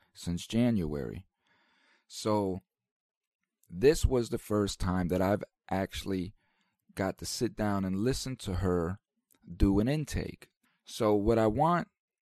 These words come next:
you, the listener, to me, to be mindful of is when she is speaking,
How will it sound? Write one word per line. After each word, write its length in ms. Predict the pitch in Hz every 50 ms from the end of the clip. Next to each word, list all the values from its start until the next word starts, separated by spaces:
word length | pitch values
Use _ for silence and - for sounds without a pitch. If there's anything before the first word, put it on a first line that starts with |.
| _ _ _ _ -
you, 440 | 98 104 117 139 160 180 170 143
the 100 | 107 98
listener, 600 | 95 95 95 90 - - 92 90 90 87 87 87 - -
to 100 | - 98
me, 260 | 92 92 90 - - - - _ _ _
to 100 | - 92
be 140 | 82 98 95
mindful 640 | 92 98 107 120 131 143 151 143 - - 92 90 87
of 220 | 87 85 82 67
is 160 | 82 - - 80
when 160 | 92 98 101
she 260 | - - 123 127 131
is 140 | 131 127 -
speaking, 680 | - - - 147 156 175 - - - 76 73 64 -